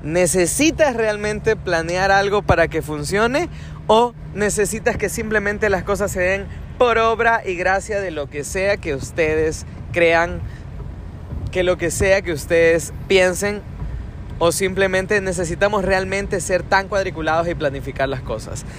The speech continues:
Así que quiero inicialmente escuchar tu opinión antes de... Les puedo adelantar que estamos con alguien más en este carro, alguien más que también esperemos que aporte un poco y no esté de simple espectadora. Una persona que sé que puede que sus ideas, mm, ¡bravo!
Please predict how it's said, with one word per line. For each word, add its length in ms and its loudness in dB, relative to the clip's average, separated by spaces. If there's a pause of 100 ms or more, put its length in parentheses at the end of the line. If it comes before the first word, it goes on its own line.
(240)
Así 220 2
que 140 -2
quiero 280 2
inicialmente 640 0
escuchar 280 -2
tu 80 0
opinión 380 -2 (140)
antes 540 0
de... 220 4 (420)
Les 100 2
puedo 180 4
adelantar 600 2
que 80 -8
estamos 300 -2
con 200 -4
alguien 400 0
más 300 2
en 120 -6
este 220 -6
carro, 340 0
alguien 220 -6
más 160 -2
que 80 -4
también 400 -6
esperemos 640 -2
que 100 -2
aporte 380 -4
un 80 -10
poco 400 -2 (240)
y 100 -2
no 80 -2
esté 240 -2
de 80 0
simple 400 -4
espectadora. 720 0 (560)
Una 200 2
persona 360 0
que 140 0
sé 240 2
que 180 2
puede 300 2
que 100 0
sus 180 -2
ideas, 360 2
mm, 580 -10
¡bravo! 480 2